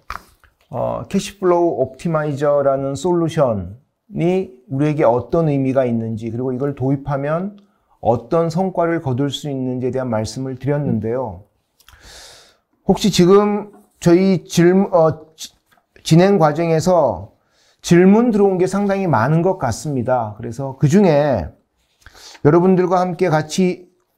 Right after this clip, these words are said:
공유하고 싶은 질문 몇 가지를 좀 뽑았습니다. 그래서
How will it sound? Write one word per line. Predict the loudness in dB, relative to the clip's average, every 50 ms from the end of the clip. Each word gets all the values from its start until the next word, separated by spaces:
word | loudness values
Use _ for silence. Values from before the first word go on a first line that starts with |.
| _ _ -6
공유하고 | 0 2 4 6 6 6 6 4 4 2 0 -2 -4
싶은 | -8 -10 -10 -6 -2 -2 -2 -2
질문 | 0 0 0 0 0 0 0 0
몇 | 0 0 -2 -2 0
가지를 | 0 0 0 0 -2 -2 -2 -2
좀 | -4 -4 -6 -6 -4
뽑았습니다. | -2 0 2 2 0 0 -2 -6 -4 -4 -2 0 0 -2 -2 -4 -6 -10
그래서 | -12 -12 -8 -4 -2 -2 -2 -4